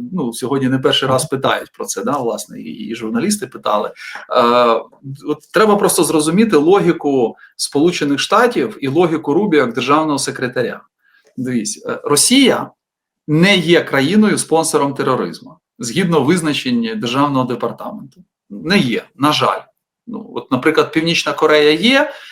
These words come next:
Іран там є, Сирія раніше була, мо-, до речі, може, ще й залишається, але санкції вони вже зняли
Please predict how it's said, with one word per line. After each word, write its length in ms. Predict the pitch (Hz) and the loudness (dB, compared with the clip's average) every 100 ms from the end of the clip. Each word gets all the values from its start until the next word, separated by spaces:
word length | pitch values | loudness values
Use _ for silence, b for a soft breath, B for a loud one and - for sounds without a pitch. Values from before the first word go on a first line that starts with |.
| B | B
Іран 400 | 147 151 220 220 | 2 4 4 4
там 160 | 196 156 | 2 0
є, 400 | 135 139 135 117 | -2 0 0 0
Сирія 440 | - - 220 196 147 | 0 2 4 4 2
раніше 400 | 147 151 135 131 | 2 0 -2 -4
була, 280 | 131 123 113 | -2 0 0
мо-, 160 | 147 | -2
до 180 | 143 139 | -2 2
речі, 220 | 170 170 | 2 0
може, 240 | 160 165 151 | -2 -2 -2
ще 180 | - | -2
й 40 | 156 | 0
залишається, 680 | 139 151 151 233 208 - 120 | 2 0 2 2 2 -2 -4
але 160 | 135 | -4
санкції 400 | 131 160 143 139 | 0 0 -2 -6
вони 200 | 135 143 | -6 -6
вже 160 | 127 131 | -4 -4
зняли 360 | 120 107 95 | -4 -6 -8